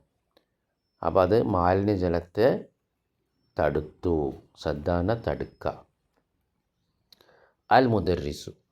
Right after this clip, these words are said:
മനില്ലസി, ആരാണ്? ദഫഅ സബൂറത്ത, ബോർഡിനെ ഉന്തി-, ഏ, ഉന്തിയത് ഇലൽ ഖൽഫി,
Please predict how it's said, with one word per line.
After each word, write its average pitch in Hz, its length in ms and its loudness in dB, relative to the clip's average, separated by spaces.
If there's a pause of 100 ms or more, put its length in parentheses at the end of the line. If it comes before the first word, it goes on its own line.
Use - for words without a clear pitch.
(400)
മനില്ലസി, 123 1040 4 (180)
ആരാണ്? 113 800 4 (160)
ദഫഅ 107 680 4
സബൂറത്ത, 95 1120 0 (1120)
ബോർഡിനെ 123 840 4 (840)
ഉന്തി-, 104 640 0
ഏ, 95 60 4 (640)
ഉന്തിയത് 101 880 2 (280)
ഇലൽ 95 320 2 (120)
ഖൽഫി, 87 720 0